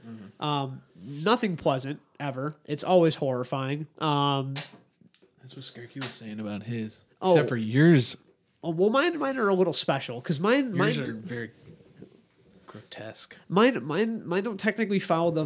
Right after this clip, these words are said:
Speaker 2: the normal format of a night terror, 'cause
Speaker 1: Mm-hmm.
Speaker 2: n-, not normal night terrors, like, they say, like, "Oh, you might, you might feel like there's a cat, like, a cat on you."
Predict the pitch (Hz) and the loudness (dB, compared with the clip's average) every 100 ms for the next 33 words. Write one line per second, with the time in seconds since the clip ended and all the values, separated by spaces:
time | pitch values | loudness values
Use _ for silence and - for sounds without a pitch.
0 | 147 151 160 151 147 143 - 143 147 151 | -4 -4 -2 -2 -2 -4 -4 -4 -2 -2
1 | 147 127 120 123 - 160 175 190 208 113 | -2 -4 -8 -10 -4 -2 -2 -4 -6 0
2 | 110 139 104 214 220 226 247 247 208 185 | 2 2 0 0 -2 -2 -2 0 2 0
3 | 170 185 175 170 160 - 165 - 170 165 | 2 2 2 0 -2 0 -2 2 2 2
4 | 156 - 180 160 156 151 156 156 156 156 | 0 4 4 4 0 0 -2 -2 -2 -2
5 | - 160 147 147 131 127 160 151 - 139 | -2 -2 -2 -4 -6 -4 -2 -4 -6 -12
6 | - 143 - 165 156 127 117 113 - | -10 -10 -2 0 -2 -6 -12 -12 -14